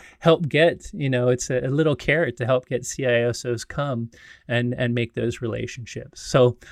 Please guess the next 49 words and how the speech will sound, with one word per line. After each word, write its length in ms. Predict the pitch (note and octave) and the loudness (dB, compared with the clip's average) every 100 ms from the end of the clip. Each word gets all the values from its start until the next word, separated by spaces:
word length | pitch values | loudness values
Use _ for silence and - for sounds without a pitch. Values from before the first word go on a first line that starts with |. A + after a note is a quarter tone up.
| - | 4
I 80 | D#3+ | 6
didn't 220 | G#3+ G3 | 6 6
want 140 | F3 | 6
to 80 | E3 | 6
talk 260 | - D3 - | 6 4 6
all 160 | C#3 | 4
about 240 | B2 A#2+ A#2 | 6 4 4
it 80 | |
without 320 | C3 B2+ C3 A#2+ | 0 2 2 2
mentioning 540 | B2 - A#2+ A2 A2 | -2 -2 -4 -2 -2
the, 200 | A2 G#2+ | -2 -2
the 120 | - | -2
coolness 500 | A#2+ C3 A#2 G#2+ G2+ | -2 0 0 -2 -6
factor. 420 | - G#2+ - A2 | -6 -6 -6 -6
I 140 | G#2+ A#2 | 0 2
don't 180 | B2+ C3 | 2 2
know 100 | C3 | 2
about 280 | B2 A2+ | 2 2
you, 140 | C3 B2 | 0 -2
Mark, 320 | A2 G#2+ - | 0 -4 -4
but, 240 | - A2+ - _ - - - - | -2 -2 -2 _ -20 -20 -20 -12
uh, 160 | - A#2+ | -4 0
when 220 | A#2+ B2+ | 2 4
we 140 | B2+ D#3 | 6 6
were 180 | D3+ | 6
driving 580 | C3 B2 B2 C3+ C3+ C3+ | 2 2 4 4 2 0
through 260 | B2 - B2+ | 0 -2 -4
two 260 | - D3 | 0 0
military 580 | C3+ B2+ C3+ B2 C#3+ C3 | 2 2 0 0 0 0
checkpoints 640 | A2+ C#3 C#3 - A#2+ A2 - | 0 -2 -2 -4 -6 -4 -4
at 120 | B2+ | -2
eleven 420 | A#2 A#2+ C3 B2+ | 0 2 2 0
at 140 | B2 B2+ | -2 -4
night, 360 | A#2 C3 A#2+ | 2 2 2
hoping 380 | - B2+ C3 C3 | 0 -2 -2 0
we 140 | C3+ A#2 | 2 6
<laughs> 40 | |
weren't 260 | G#3+ E3 - | 6 6 4
going 240 | - D#3+ | 8 8
to 60 | D3+ | 10
have 240 | D3 C#3 | 8 8
a, 120 | C#3+ - - - F#3 | 6 4 -6 -4 2
uh, 300 | C#3 B2+ B2 A#2+ | 6 6 6 2
M 240 | C#3+ C#3+ | 2 2
four 340 | D3 - C#3 C3+ | 2 2 4 4
pulled 300 | - B2 A#2 | 4 2 4
on 180 | A2 A2+ | 4 4
us, 320 | A#2 - - - - - - | 2 0 -8 -16 -20 -20 -12
uh, 480 | C3+ A2 A2 G#2+ A#2+ | -6 -2 -2 -2 -8